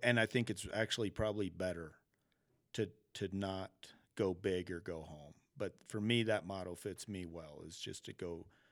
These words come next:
go big or go home. You know, I have friends who, who I encourage all the time just to get a small win, right? Like, don't set a goal to go to the gym for six days a week.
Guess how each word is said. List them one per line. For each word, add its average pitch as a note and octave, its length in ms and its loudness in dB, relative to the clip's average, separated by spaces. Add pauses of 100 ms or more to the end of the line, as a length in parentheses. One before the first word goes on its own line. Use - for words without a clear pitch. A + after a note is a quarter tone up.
(100)
go G2 140 0
big F2+ 300 -2
or F2 60 -8
go E2 160 -8
home. D#2+ 320 -10 (440)
You G2 100 -2
know, F2 220 -2
I F#2+ 80 2
have G#2 200 0
friends G2 440 -4
who, F2+ 320 -4 (920)
who G#2+ 200 2
I G2+ 140 4
encourage F#2+ 520 -2
all F2+ 120 0
the F2 80 -4
time F#2+ 280 -4
just F#2+ 200 -4
to G2+ 60 -8
get E2+ 180 -4
a D#2+ 60 -8
small F#2+ 400 -2
win, - 280 -14 (320)
right? F2+ 300 -2 (180)
Like, F2+ 220 -6 (300)
don't A2 360 0
set G#2+ 220 -2
a F#2+ 40 0
goal F2+ 240 0
to F2+ 80 -6
go F2+ 180 -4
to F2+ 80 -8
the F2 100 -6
gym F2 320 -4
for F2+ 140 -6
six - 240 -8
days E2 240 -8
a D#2+ 60 -10
week. D2+ 320 -14